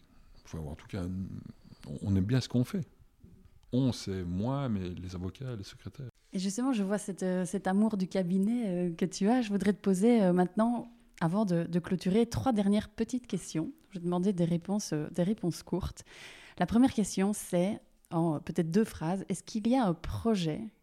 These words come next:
Speaker 2: qui te tient particulièrement à cœur et que tu aurais, que tu aurais vraiment envie de développer pour le cabinet ?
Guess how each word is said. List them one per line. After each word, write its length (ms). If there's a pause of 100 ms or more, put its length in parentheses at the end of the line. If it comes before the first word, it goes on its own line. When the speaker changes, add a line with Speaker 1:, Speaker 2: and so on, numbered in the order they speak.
Speaker 2:
qui 160
te 100
tient 260
particulièrement 840
à 80
cœur 420 (100)
et 60
que 80
tu 120
aurais, 260 (120)
que 80
tu 140
aurais 160
vraiment 640
envie 300
de 120
développer 440
pour 120
le 80
cabinet ? 440